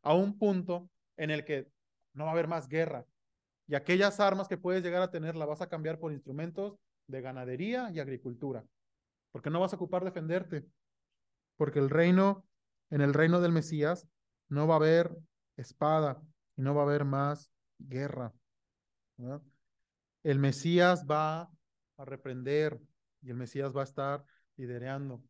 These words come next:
Hermanos, nosotros como iglesia debiéramos estar anhelando el regreso de nuestro Señor y decir,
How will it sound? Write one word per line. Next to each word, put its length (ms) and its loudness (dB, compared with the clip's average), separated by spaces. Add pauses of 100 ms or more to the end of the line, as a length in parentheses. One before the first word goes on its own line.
(260)
Hermanos, 400 0 (180)
nosotros 320 -2
como 180 0
iglesia 340 -2
debiéramos 440 0
estar 340 -4
anhelando 720 -8 (160)
el 160 -6
regreso 480 -2
de 80 -2
nuestro 220 -8
Señor 520 -6 (260)
y 100 -4
decir, 480 0